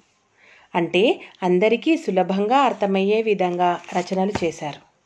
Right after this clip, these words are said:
కరీంనగర్ జిల్లాకు చెందిన కృష్ణమూర్తి గారు తెలంగాణ భాషలో, యాసలో వచన కవిత్వం రాసిన కవులలో ఒకరు.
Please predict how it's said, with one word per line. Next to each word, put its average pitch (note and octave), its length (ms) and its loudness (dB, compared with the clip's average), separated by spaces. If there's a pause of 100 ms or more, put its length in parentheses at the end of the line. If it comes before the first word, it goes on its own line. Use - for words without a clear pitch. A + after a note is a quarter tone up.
(840)
కరీంనగర్ C#4+ 640 0
జిల్లాకు A#3 500 -2 (100)
చెందిన F#3+ 240 -2
కృష్ణమూర్తి G3 680 -4
గారు A#3 420 0 (420)
తెలంగాణ D4 680 2
భాషలో, A#3 800 0 (280)
యాసలో A#3 580 0 (240)
వచన A3+ 260 2
కవిత్వం A3+ 520 0
రాసిన F3+ 360 0
కవులలో F3 520 0
ఒకరు. G3+ 400 0